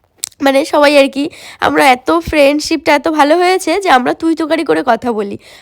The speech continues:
মানে তাহলে ভাবো জায়গাটা কোথায় চলে গেছে। তো দেখো, এটা একটা সিক্রেট মশলা আর কি,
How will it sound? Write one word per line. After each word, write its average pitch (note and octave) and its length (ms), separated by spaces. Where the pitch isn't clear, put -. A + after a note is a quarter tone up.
মানে D#4 200
তাহলে D4 400
ভাবো A3 300
জায়গাটা A#3+ 440
কোথায় C#4 320
চলে C4+ 260
গেছে। B3+ 340
তো E4 100
দেখো, C4+ 280
এটা C4 300
একটা D#4 260
সিক্রেট C4+ 500
মশলা B3+ 500
আর B3+ 140
কি, D4 200